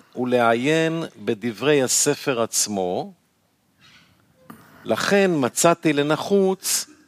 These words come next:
להכין את המעיין, וליתן לו דרך ומבוא בגדרים נאמנים, איך להגות ולהשכיל בספר.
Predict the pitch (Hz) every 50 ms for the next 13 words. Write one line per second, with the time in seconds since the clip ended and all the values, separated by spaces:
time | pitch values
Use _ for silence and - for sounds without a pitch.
0 | _ _ _ _ _ _ _ _ _ 117 120 127 123 123 120 - - - - -
1 | 196 196 190 185 170 156 - 151 139 131 127 120 117 110 107 110 113 123 147 156
2 | 156 156 156 160 160 165 156 151 _ _ _ _ _ _ _ _ _ _ _ _
3 | _ _ - 90 - 123 120 123 123 123 120 - - 170 175 170 170 165 165 160
4 | 156 156 156 151 139 - - - 104 104 147 165 175 156 139 127 120 117 120 -
5 | - - - - - _ 120 127 127 135 139 135 123 156 196 196 180 175 175 175
6 | 170 - - _ 113 110 101 127 131 110 - 120 104 107 131 127 120 160 175 175
7 | 160 151 139 131 123 117 113 110 107 110 113 135 170 190 208 214 220 220 208 202
8 | - _ _ _ _ _ _ _ _ _ _ _ _ _ _ _ _ _ 156 180
9 | 202 202 196 - - 151 147 139 123 104 104 110 107 104 101 - 156 170 185 185
10 | - _ - - - - - 117 117 113 107 107 101 - - - - - - 135
11 | 143 143 139 127 113 110 - - - 95 87 - - - 76 - -